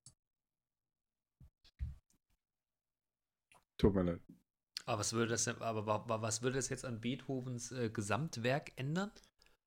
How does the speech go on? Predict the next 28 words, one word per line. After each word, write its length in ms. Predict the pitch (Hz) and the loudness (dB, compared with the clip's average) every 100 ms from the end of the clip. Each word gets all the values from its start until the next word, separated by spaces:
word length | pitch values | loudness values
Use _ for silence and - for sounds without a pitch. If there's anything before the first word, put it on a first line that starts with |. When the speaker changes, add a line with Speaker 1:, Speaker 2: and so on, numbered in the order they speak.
| _ _ _ _ - | _ _ _ _ -6
Speaker 1:
Ich 140 | 95 | 2
weiß 220 | 107 113 | 4 6
nicht, 80 | 127 | 6
Speaker 2:
Dass 40 | |
Speaker 1:
ob 80 | 131 | 8
das 160 | 131 120 | 8 8
Speaker 2:
der 20 | |
Speaker 1:
an, 260 | 127 123 135 | 8 8 8
an 220 | 120 120 | 10 10
Speaker 2:
afrikanische 0 | |
Speaker 1:
seinem, 520 | 117 120 151 160 143 | 12 12 12 12 8
äh, 60 | 160 | 8
Speaker 2:
Wurzeln 0 | |
Speaker 1:
an 300 | 120 120 123 | 8 10 12
Speaker 2:
hätte? 0 | |
Speaker 1:
seinem, 400 | 127 135 135 - - - | 12 12 10 8 -4 -4
es, 320 | - - - _ - | 2 2 0 _ -14
ich 160 | - - | -10 4
glaube 280 | 104 117 135 | 8 10 10
nicht, 200 | 147 147 | 10 8
dass 140 | 117 | 6
es 120 | - | 6
was 160 | 107 107 | 4 6
an 120 | 107 | 6
seinem 260 | 98 98 92 | 8 8 8
Gesamtwerk 840 | 87 98 202 - - 87 95 - | 8 8 6 6 6 8 6 4
ändern 380 | 156 110 104 95 | 2 6 6 8
würde, 360 | 98 104 170 | 10 12 10